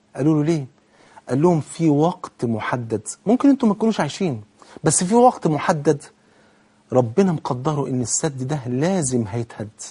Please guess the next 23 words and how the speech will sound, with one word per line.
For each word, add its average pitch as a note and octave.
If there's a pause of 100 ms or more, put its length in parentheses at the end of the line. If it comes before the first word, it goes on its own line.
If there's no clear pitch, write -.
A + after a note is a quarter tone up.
(840)
وأمة F#3+ (100)
يأجوج E3
ومأجوج D#3
هتفضل E3+
عايشة D3+ (540)
لحد D#3+
أما D3+
السد D#3
ده F#3
يتهد، F#3+ (760)
وهم F3
اللي C#3+
هيهدوا C#3
السد C#3+
بنفسهم، E3+ (420)
بس C3+
في A#2+
زمن B2
بعيد، G2+ (840)
ويطلعوا B2
من B2
ورا C3
السد D3